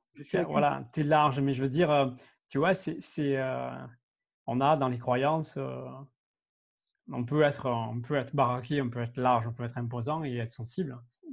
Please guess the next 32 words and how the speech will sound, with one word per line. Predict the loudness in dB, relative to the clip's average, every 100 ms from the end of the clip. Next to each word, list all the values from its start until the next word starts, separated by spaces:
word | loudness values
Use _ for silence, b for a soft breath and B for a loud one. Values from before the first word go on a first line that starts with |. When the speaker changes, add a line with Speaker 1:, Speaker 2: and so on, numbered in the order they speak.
| -18 -4
Speaker 2:
Ça, | -2
on | -2
le | -4
sait, | -4 -4
tout | 0
le |
monde | 0 2
le |
sait, | 0 0 -2
hein. | -4 -10 b b b b _
Mais, | 0 2 2 2 2 0
mais, | 0 2 0 0
euh, | 0 -2 -4 _ _ _ _ _ -8
euh, | -6 -6 -6 -8 -12 -16 -20 -20 _ _
ce | _
qui | -4
est | -4
intéressant, | 0 0 0 2 2
c'est | 2 -2
la, | -2 -2 -4 -6 -6
voilà, | -4 -4 -4 _ _
ça, | -16 -12
ça | -6 0
casse, | 2 0 -4 -14 -20 _ _ _ _
ça | -8
casse | -4 -4 -6 -6
tout, | -6 -6 -12 _
tous | -4
les, | -2 -4 -4 -8 -14 _ _ _ _ _
tous |
les | -4 0
codes. | 2 2 0